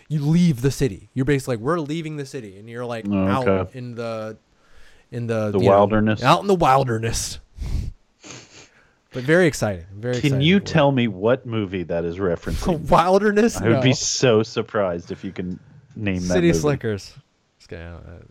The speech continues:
Speaker 1: it's
Speaker 2: Long, long trailer
Speaker 1: I
Speaker 2: with
Speaker 1: don't even
Speaker 2: Desi Arnaz.
Speaker 1: Long, long trailer. I don't <laughs> think I've ever seen a long, long
Speaker 2: It,
Speaker 1: trailer.
Speaker 2: it's, it's got, uh, Lucille Ball and Desi Arnaz.
Speaker 1: Oh my God.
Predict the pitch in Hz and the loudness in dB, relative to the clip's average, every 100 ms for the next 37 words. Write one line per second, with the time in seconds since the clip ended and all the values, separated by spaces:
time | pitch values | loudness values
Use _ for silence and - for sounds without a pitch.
0 | _ - 90 90 101 104 113 123 127 110 | _ -12 -6 2 4 6 6 4 0 2
1 | 104 95 90 92 - - 92 82 76 71 | 2 2 0 -6 -14 -8 -4 -2 -4 -8
2 | 80 - _ _ _ _ _ _ _ 196 | -14 -16 _ _ _ _ _ _ _ -4
3 | 262 208 165 104 95 110 113 104 101 98 | -2 -4 0 2 2 2 2 2 2 0
4 | 87 78 73 82 - _ _ _ - 123 | -2 -4 -6 -12 -20 _ _ _ -20 -18
5 | 160 175 147 123 110 - 110 123 98 90 | -16 -14 -12 -12 -14 -14 -12 -10 -10 -14
6 | 101 _ _ 123 175 - - - - - | -20 _ _ -16 -16 -16 -20 -20 -12 -10
7 | - - - 135 127 127 - 113 110 107 | -8 -10 -10 -8 -6 -6 -8 -14 -12 -12
8 | 107 104 107 107 104 110 - 104 101 101 | -10 -10 -10 -10 -8 -8 -8 -12 -12 -10
9 | 104 - - - 113 117 - 117 110 107 | -12 -14 -16 -6 -6 -6 -2 2 2 0
10 | 101 90 - _ _ _ _ _ _ - | -6 -10 -20 _ _ _ _ _ _ -12
11 | 113 - 131 135 147 127 104 98 95 92 | -12 -8 0 2 4 4 2 2 -2 -6
12 | 92 95 104 101 98 90 80 80 92 95 | -6 -6 -2 0 0 -2 -4 -6 -10 -14
13 | 98 123 98 | -16 -16 -16